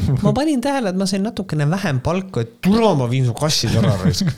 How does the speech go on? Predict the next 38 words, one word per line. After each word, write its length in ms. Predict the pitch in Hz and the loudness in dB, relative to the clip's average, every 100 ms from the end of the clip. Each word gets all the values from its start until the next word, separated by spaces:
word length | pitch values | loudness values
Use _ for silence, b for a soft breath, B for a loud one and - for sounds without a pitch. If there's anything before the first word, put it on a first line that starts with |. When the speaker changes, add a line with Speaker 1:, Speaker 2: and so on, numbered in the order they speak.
| - - | -8 -14
Speaker 1:
<laughs> 260 | - - | -12 -4
Speaker 2:
Mingi 160 | 120 117 | -2 0
hakkab 300 | 127 - - | -2 -4 0
kohe 80 | 143 | 2
Speaker 1:
Miks 140 | 120 | 2
ma 40 | 190 | 2
naeran? 260 | 208 185 139 | 2 2 2
See 80 | |
ei 60 | 175 | 2
Speaker 2:
hakkab 100 | 196 | 2
Speaker 1:
ole 60 | 190 | 2
naljakas. 360 | 151 - 104 - B | 0 -2 -8 -10 B
Kassid 300 | - 196 190 190 | -4 -2 0 0
ühe 60 | |
ära 140 | 190 160 | 0 0
viia. 220 | 139 104 107 | 0 -2 -2
Speaker 2:
Jah. 220 | 117 123 123 B B B 143 | 0 0 -4 B B B 0
Speaker 1:
Ära 80 | |
tee 80 | 147 | 2
nalja. 240 | 139 127 110 - 127 | 2 0 -2 -4 -2
Speaker 2:
Ja 220 | 131 127 | 0 2
Speaker 1:
Mart. 320 | 120 117 117 - | 2 2 0 -2
Speaker 2:
siis, 400 | 135 120 113 - - | -2 0 -2 -2 -2
äh, 760 | 120 110 107 107 107 107 104 87 - - | -2 0 0 0 0 0 -2 -4 -6 -4
aa, 140 | 127 117 | -2 0
jah. 260 | 117 - B B _ _ - | -2 -6 B B _ _ -8
Ja 200 | 127 120 104 - - - | -2 0 -2 -6 -8 -2
töötajad 400 | 196 92 117 110 | -2 0 -2 -2
pandi 240 | 127 123 | -2 0
sellise 380 | 117 160 127 120 | 0 0 0 0
fakti 320 | 143 147 - 80 | -2 -6 -6 -6
ette. 300 | - 87 98 - - - - | -6 -8 -8 -12 -18 -20 -6
Kas 240 | 131 135 | -2 0
olete 320 | 147 131 120 | 0 0 -2
nõus 300 | 147 143 113 123 | -2 -2 -2 -2
muutma 480 | 156 135 - 104 | 0 -2 -2 -4
koormuse 560 | - 170 113 98 98 113 | -2 -2 0 -2 -2 -2
väiksemaks 560 | 180 - 92 85 - | -4 -4 -4 -4 -6